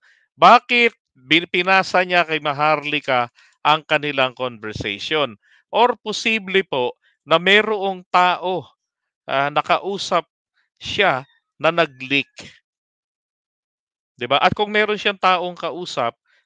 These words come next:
abay, bakit kailangang makarating sa taong ito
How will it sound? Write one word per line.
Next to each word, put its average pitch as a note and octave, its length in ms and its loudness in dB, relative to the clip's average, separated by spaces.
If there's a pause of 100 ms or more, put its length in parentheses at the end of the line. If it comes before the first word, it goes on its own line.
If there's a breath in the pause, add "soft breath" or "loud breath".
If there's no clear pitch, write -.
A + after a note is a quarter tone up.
abay, E3+ 240 0
bakit F#3+ 400 -2
kailangang F3 540 -2
makarating D#3 480 -6
sa - 100 -10
taong C#3+ 460 -6
ito A#2 340 -10